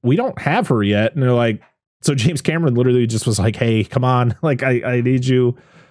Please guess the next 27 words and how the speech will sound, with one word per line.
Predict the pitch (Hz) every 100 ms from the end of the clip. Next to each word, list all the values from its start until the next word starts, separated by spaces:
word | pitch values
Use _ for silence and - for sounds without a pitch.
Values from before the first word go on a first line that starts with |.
| _ _ _ 139
And | 139
I | 131
guess | 180 285
it |
was, | 226 143
like, | 139
a | 110
s-, | - -
it, | 135 131 -
she | - 123
somewhat | - 127 160 220
hesitated | - 123 185 - 98 101 101
about | 98 104
it | 101
before | 104 - 107
she | - 110
actually | 107 110 101
officially | 113 - 101
signed | - 104 104
on, | 107 113 95
but | 110
it |
was, | 151 202
like, | 147
almost | 110 120 117 107
last | 104 98 -
second. | 107 107 101 95